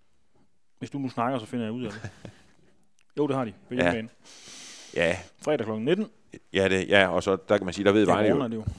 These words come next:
Speaker 2: Ja, i morgen, ja. Øh, og der ved Vejle jo allerede, når de så går på banen i Viborg, så ved de jo om, øh,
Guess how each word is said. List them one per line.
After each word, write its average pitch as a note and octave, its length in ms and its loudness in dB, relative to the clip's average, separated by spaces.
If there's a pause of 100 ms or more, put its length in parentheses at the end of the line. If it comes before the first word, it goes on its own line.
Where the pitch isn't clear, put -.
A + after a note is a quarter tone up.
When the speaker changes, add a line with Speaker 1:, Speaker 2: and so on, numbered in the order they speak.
(120)
Speaker 2:
Ja, F2+ 80 4
i F#2 40 4
morgen, F#2 260 -2 (960)
ja. - 60 2
Øh, F2 200 2
og F2 60 2
der G2+ 80 4
ved A2 140 6
Vejle G2+ 240 4
jo F#2+ 80 2
allerede, G2+ 340 2 (320)
når F2 100 -2
de F#2+ 120 -8
så F2+ 240 2 (840)
går F2+ 100 8
på E2 100 0
banen G2+ 260 0
i - 20 -2
Viborg, D#2 480 -2
så F#2 120 -4
ved G#2 160 4
de E2+ 120 -6
jo G2+ 260 0
om, C#2+ 260 -6
øh, C#2 340 -6